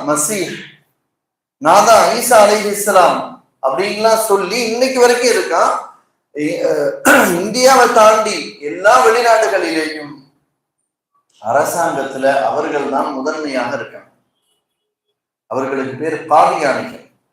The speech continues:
அவர்கள் இஸ்லாமியர்கள் அல்ல. அவர்கள் இறந்தால் நம்முடைய கபரிஸ்தான்ல புதைக்கக்கூடாது, தஃபன் செய்யக்கூடாது. காமராஜபுரத்துல பிரச்சனையாச்சு.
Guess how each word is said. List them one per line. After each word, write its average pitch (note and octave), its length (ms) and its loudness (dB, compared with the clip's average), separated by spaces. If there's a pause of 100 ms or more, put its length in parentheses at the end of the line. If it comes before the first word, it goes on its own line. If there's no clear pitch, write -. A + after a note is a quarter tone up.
(120)
அவர்கள் C3 340 -6
இஸ்லாமியர்கள் D#3 760 -4
அல்ல. C3 220 -2 (640)
அவர்கள் F3+ 460 2 (120)
இறந்தால் G3+ 720 2 (120)
நம்முடைய E3+ 360 -4
கபரிஸ்தான்ல G3 720 -2
புதைக்கக்கூடாது, C#3+ 640 -8 (1500)
தஃபன் G#3+ 340 -2
செய்யக்கூடாது. F3 520 0 (1200)
காமராஜபுரத்துல G3+ 640 2
பிரச்சனையாச்சு. G3+ 680 -4